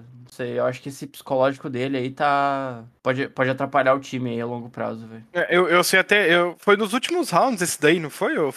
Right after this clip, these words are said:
Speaker 2: tava quinze a um, não foi esse, ô Sedex? Quinze a dois
Speaker 1: Por
Speaker 2: lá?
Speaker 1: aí, eu não me lembro,
Speaker 2: É,
Speaker 1: mas foi
Speaker 2: eu,
Speaker 1: da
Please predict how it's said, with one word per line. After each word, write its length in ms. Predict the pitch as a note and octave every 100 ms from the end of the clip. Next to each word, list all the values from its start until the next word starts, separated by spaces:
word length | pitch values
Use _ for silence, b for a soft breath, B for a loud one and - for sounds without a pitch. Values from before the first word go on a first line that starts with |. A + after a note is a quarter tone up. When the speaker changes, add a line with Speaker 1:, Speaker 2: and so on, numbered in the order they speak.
| -
Speaker 2:
tava 220 | D3+ E3
quinze 400 | - F#3 F#3+ D3+
a 80 | C#3
um, 180 | G3+
não 160 | F#3 C3+
foi 220 | - D3+
esse, 260 | F#3+ A#3 -
ô 60 |
Sedex? 420 | C#3 C3 B2 A2+ -
Quinze 160 | C#3
a 60 | B2+
dois 200 | D3 D#3+
Speaker 1:
Por 100 | D3
Speaker 2:
lá? 100 | F#3
Speaker 1:
aí, 260 | E3 D#3+
eu 80 | D#3
não 80 | C#3
me 140 | F3
lembro, 260 | D3 C#3 C3+
Speaker 2:
É, 220 | C3+ C3
Speaker 1:
mas 100 | C3
foi 160 | C#3 D3
Speaker 2:
eu, 60 |
Speaker 1:
da 160 | D3+ E3